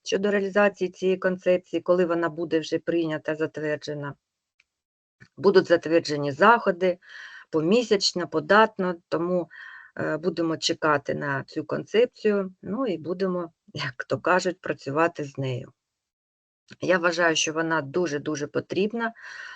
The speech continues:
взагалі для нас, е, коли ми працюємо на дистанційній освіті, е,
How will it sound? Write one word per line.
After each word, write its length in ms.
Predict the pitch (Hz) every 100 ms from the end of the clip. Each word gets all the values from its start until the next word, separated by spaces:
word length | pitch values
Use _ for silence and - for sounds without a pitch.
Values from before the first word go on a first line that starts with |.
| -
взагалі 460 | - 165 170 165
для 180 | 156 165
нас, 400 | 160 156 151 -
е, 240 | 151 - -
коли 220 | 156 151
ми 120 | 147
працюємо 580 | 135 151 - 160 147 147
на 220 | 147 147
дистанційній 760 | 131 139 - 135 - 226 226 208
освіті, 600 | 202 190 208 190 185 180 - - - _ -
е, 140 | 160